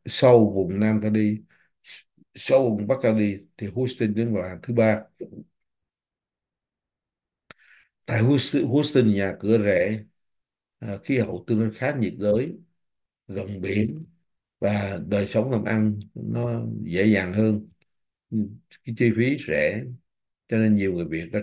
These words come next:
tràn về Houston trong mấy năm vừa qua. Và cái thành phố này, cái, cái thành phố này đang bị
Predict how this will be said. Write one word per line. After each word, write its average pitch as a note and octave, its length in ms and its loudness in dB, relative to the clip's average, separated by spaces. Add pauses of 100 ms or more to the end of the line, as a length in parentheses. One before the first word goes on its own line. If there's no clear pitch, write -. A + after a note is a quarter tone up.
tràn F2+ 340 -2
về F#2 140 -6
Houston A2 480 2
trong G2+ 140 0
mấy A2+ 100 4
năm G#2 160 0
vừa F2 100 -4
qua. F#2 360 -4 (1120)
Và G2+ 360 2
cái A#2+ 80 0 (160)
thành G2+ 240 -2
phố A#2+ 160 0
này, F#2 500 -2 (400)
cái, A2+ 240 2 (260)
cái A#2 160 -4 (260)
thành F#2 140 -6
phố A2 120 4
này G#2 140 4
đang G#2 280 2
bị F#2+ 320 -2